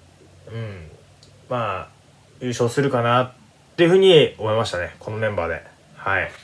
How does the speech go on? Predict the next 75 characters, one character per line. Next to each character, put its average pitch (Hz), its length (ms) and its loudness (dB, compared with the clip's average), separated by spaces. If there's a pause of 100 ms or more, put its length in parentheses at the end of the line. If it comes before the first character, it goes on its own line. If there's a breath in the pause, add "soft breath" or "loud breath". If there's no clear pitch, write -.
(1400 loud breath)
て 123 100 -4
い 120 60 0
う 117 40 -4
と 120 120 -4
こ 113 100 2
ろ 110 120 0
で、 98 340 -2
ま 175 160 4
あ、 - 160 -4 (120)
も 185 120 2
う - 20 -10
一 - 40 -10
回 196 180 6
言 180 100 6
い 180 40 2
ま 185 100 2
す 175 100 -8
け 123 80 0
ど、 113 80 -2
ま 143 140 0
あ、 - 40 -2
こ - 160 0
の 254 100 10
ト 254 160 8
ー 277 40 6
ナ 320 80 2
メ 453 120 8
ン - 20 6
ト 453 80 10
と 440 100 8
か 415 60 4
っ 381 80 -4
て 160 80 0
い 151 40 6
う - 20 2
の 110 80 -2
は 92 40 -8
ね、 92 240 -10
ま 123 80 -6
あ、 117 40 -4
ぶ 120 80 -4
っ 123 40 -4
ち - 60 0
ゃ 185 60 2
け 180 100 4
こ 165 100 6
の、 160 440 4 (460)
あ 127 120 2
れ 139 80 4
だ 143 160 4
し、 117 140 -6
俺 127 240 2
の 160 120 2
ね、 165 200 4
ち 120 60 -8
ょ 113 40 -8
っ - 20 -14
と - 80 -18
そ 98 100 -12
の、 101 280 -8 (140)
試 - 140 -16
験 127 120 -2
も 117 60 -6
入 135 100 -2
っ 156 40 -4
て - 60 -18
た 101 100 -6
か 85 100 -12
ら 85 140 -8
あ 98 40 -6
れ 113 80 -4
で 120 140 -4
す - 80 -10
け 76 100 -12
ど、 69 260 -14